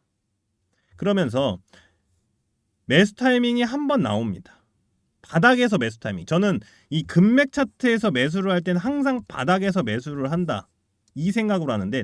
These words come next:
딱 여기예요. 이천이십이 년에 한번 옵니다. 구간이 어디냐?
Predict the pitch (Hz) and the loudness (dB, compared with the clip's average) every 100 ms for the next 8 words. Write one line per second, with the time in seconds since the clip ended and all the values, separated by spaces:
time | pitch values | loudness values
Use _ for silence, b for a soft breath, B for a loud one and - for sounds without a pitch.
0 | - 220 123 104 - 57 58 _ _ B | -4 -4 -2 -4 -8 -16 -18 _ _ B
1 | 180 185 285 233 214 226 175 165 165 143 | -4 2 4 4 2 -2 -2 0 -2 -2
2 | 147 92 _ _ _ _ _ _ _ 170 | -8 -10 _ _ _ _ _ _ _ -6
3 | 190 127 78 65 - _ _ _ _ _ | -4 -4 -8 -14 -20 _ _ _ _ _
4 | _ _ _ _ - 123 147 107 90 123 | _ _ _ _ -12 -8 -6 -6 -6 -6